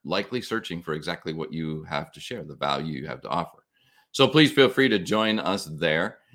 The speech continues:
You can also download our app, Renegade Success Network app. Just go to Google Play or the Apple Store,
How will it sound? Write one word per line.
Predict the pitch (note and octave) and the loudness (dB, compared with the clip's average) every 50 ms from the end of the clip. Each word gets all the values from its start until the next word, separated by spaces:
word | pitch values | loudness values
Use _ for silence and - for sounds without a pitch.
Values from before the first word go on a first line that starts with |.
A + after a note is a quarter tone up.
| B2 | -4
You | - C3 B2+ | -2 2 4
can | D3+ C#3+ | 6 6
also | D3 D#3+ D#3 C#3+ B2+ | 6 6 4 2 2
download | G#2+ B2 A#2 A2+ A2+ A2 A2 G#2+ | 4 4 4 4 2 4 4 4
our | G2+ F#2+ F#2 - - - | 4 4 2 0 0 -2
app, | F2 F2 G2 - - - _ _ | 0 0 0 -2 -4 -10 _ _
Renegade | - - F2+ F2+ F2+ E2+ F2 E2+ D#2 | -8 -4 -2 -2 0 0 -2 -4 -6
Success | - D#2 - - - E2+ D#2+ - - | -6 -12 -10 -6 -6 -6 -6 -6 -10
Network | D#2 D#2+ E2 C#2+ - D2 D#2 D#2 - - - | -8 -8 -8 -10 -8 -6 -6 -6 -6 -4 -4
app. | D#2 F2+ A2 - - | -2 -2 -4 -6 -8
Just | - F2+ - - | -12 -12 -8 -4
go | F2 E2+ | -4 -2
to | E2 E2 | -2 -4
Google | D2+ E2 F#2 F2 E2 E2 F2+ - - _ _ | -6 -6 -8 -4 -4 -4 -4 -6 -10 _ _
Play | _ - F2 E2 D#2+ F2+ A2 C3 - | _ -4 -2 0 0 0 -2 -2 -4
or | - - F2+ F2 E2+ E2+ E2 D#2+ D#2+ - _ _ - | -2 -2 0 2 2 2 2 0 -2 -6 _ _ -8
the | F2 E2 C#2 | -6 -4 -2
Apple | D2 E2 E2 - D#2 D#2 E2 D#2+ D#2 D2+ _ _ _ _ _ - | -2 -2 -2 -4 -6 -6 -6 -6 -10 -12 _ _ _ _ _ -18
Store, | - - - E2 E2 F2 A#2 C3+ - | -16 -10 -6 -4 -4 -4 -4 -6 -12